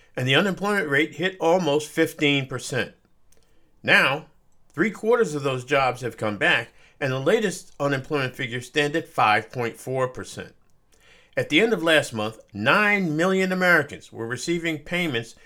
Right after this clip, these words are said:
through two federal programs. Those programs are set to expire on their own next month unless Congress extends them, and that does not appear likely.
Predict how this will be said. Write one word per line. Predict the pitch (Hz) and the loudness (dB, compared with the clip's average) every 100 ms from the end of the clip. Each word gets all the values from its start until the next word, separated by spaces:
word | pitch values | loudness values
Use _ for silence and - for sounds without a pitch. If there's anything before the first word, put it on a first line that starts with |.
| _ | _
through | - 120 | -10 -10
two | - - 226 190 190 - | -8 -4 -2 -2 -6 -8
federal | 156 147 147 143 | -2 2 2 0
programs. | 147 147 135 104 90 - _ _ _ _ - - | -4 -4 -4 -6 -14 -20 _ _ _ _ -20 -8
Those | 139 143 | -2 -2
programs | - 208 254 175 139 147 - _ _ 131 | 2 4 4 4 2 2 -6 _ _ -2
are | 131 127 | 0 0
set | - 208 208 | 0 -2 -2
to | 202 175 | -6 -6
expire | 156 - 196 208 190 | -6 -2 0 2 4
on | 180 175 | 2 2
their | 170 180 | 0 2
own | 220 127 98 | 2 0 -2
next | 139 139 | -4 -4
month | 135 175 110 - - | 0 0 0 -8 -14
unless | 127 127 135 - | -6 -2 -2 -2
Congress | 170 175 170 143 | -2 0 -2 -6
extends | 110 - 175 208 170 | -10 -8 -4 -2 -2
them, | 135 127 131 - _ - | -2 -2 -4 -14 _ -10
and | 104 90 | -6 4
that | 151 151 - - | 4 4 0 -10
does | 101 104 | -8 -2
not | 120 127 - _ | 0 0 -4 _
appear | 107 - 120 101 101 117 - | -14 -10 -4 -2 -2 -6 -18
likely. | 98 107 104 - - | -6 -4 -4 -8 -20